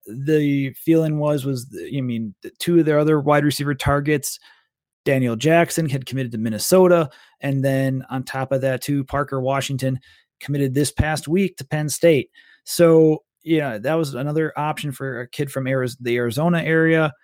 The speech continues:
Um, you know, what, I guess going forward, you know, they have Chimere Dike from Waukesha North, part of its twenty,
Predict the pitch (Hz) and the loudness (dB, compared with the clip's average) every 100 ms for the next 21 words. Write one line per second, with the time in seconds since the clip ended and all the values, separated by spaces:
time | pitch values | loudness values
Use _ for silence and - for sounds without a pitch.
0 | _ _ _ _ 170 170 170 165 175 _ | _ _ _ _ 0 2 2 0 -4 _
1 | _ _ _ _ _ - 196 180 170 113 | _ _ _ _ _ 4 6 6 4 0
2 | 143 165 190 202 - _ - 175 170 185 | -8 0 2 2 -2 _ -2 0 2 0
3 | - 185 180 - 175 175 143 131 - _ | 0 2 2 2 4 4 4 -4 -18 _
4 | _ - 151 147 110 - 147 156 170 151 | _ -14 -8 -8 -8 -6 -4 -2 -4 -8
5 | - 170 175 170 165 180 185 175 190 180 | -6 -4 -2 -2 -2 -2 0 2 0 -4
6 | _ _ - 156 165 160 151 156 156 147 | _ _ -2 -2 -2 -2 -2 -2 -4 -4
7 | 156 156 156 165 170 170 - _ - 151 | -2 -2 0 2 4 2 -2 _ -4 -2
8 | 147 143 - 160 156 151 | -4 -4 -4 -4 -4 -8